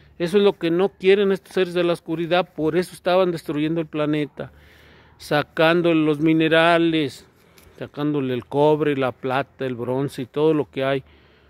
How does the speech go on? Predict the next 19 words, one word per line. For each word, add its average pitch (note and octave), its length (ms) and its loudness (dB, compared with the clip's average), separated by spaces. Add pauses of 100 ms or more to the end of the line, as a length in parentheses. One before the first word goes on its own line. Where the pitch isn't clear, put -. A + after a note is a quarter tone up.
(140)
Porque D#3+ 380 -2
eso F3+ 240 2
es, F3 100 0
como F3 180 0
dijo F3 120 0
el E3+ 60 4
maestro E3+ 320 -2
Mario E3 260 0
Carrillo, D#3+ 580 0 (640)
es D#3 160 -2
la E3 180 4
fotosíntesis D#3 920 -4
para - 200 -10
que D3 120 -6
las C#3 300 -2
plantas C#3+ 680 -2
y C#3 100 -2
los C#3 220 -4
frutos D#3+ 560 -2